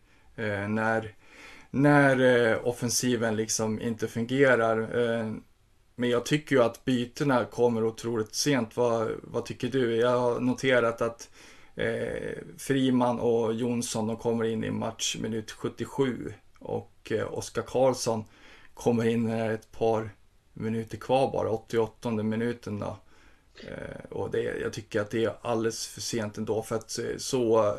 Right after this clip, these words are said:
så otroligt, eh, heta var inte de, de alternativ som, eh, som startade matchen, eller vad tycker du?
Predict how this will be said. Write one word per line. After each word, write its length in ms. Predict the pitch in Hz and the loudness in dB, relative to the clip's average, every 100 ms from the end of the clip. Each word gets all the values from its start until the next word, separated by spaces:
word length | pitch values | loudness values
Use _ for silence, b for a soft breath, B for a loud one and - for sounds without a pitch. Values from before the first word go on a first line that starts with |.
| - - | -4 -6
så 240 | - 139 | 0 2
otroligt, 880 | 135 127 - 147 135 117 107 - 120 | 2 0 4 6 6 4 0 0 2
eh, 160 | 107 110 B B B B 143 | 4 2 B B B B 6
heta 380 | 135 123 147 | 6 8 6
var 280 | 131 135 135 | 8 8 8
inte 240 | 120 110 117 | 6 2 2
de, 320 | 117 113 107 - | 4 2 0 -4
de 340 | - 131 120 | 0 2 4
alternativ 580 | 117 127 131 127 127 123 | 4 2 2 2 2 2
som, 280 | - 123 117 | 4 4 4
eh, 280 | 113 107 107 | 2 2 -2
som 240 | 117 117 | -2 -2
startade 500 | 110 123 113 143 120 | 0 2 4 4 4
matchen, 380 | 110 107 - 110 | 2 -2 -4 -4
eller 180 | 113 120 | -2 -2
vad 120 | 120 | -4
tycker 240 | - - | -8 -4
du? 200 | 127 117 | 0 0